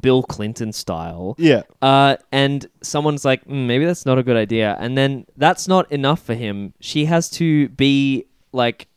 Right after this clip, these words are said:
Speaker 1: cracked onto inappropriately by the president for him to be like,
Speaker 2: Yeah.
Speaker 1: "Uh, fire that bitch." <laughs>
Speaker 2: Yeah. <laughs>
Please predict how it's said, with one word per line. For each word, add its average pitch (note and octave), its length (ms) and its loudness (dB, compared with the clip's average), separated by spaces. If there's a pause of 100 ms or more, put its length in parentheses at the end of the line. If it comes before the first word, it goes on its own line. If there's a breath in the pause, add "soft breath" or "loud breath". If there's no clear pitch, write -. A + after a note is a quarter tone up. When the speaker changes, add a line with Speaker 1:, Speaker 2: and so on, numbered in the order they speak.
(360)
Speaker 1:
cracked - 380 0
onto C#3 300 0
inappropriately B2 760 -4
by A#2 220 -2
the A2 80 -6
president B2 560 -2
for A#2+ 60 -8
him A#2 100 -4
to A#2 80 -2
be G#2+ 100 -2
like, G#2 140 0 (100)
Speaker 2:
Yeah. C3 220 -4 (220 loud breath)
Speaker 1:
"Uh, G2 160 0
fire F2+ 260 -2
that D#2+ 160 -8
bitch." - 260 -2
<laughs> - 220 -6
Speaker 2:
Yeah. E3 240 4
<laughs> - 340 0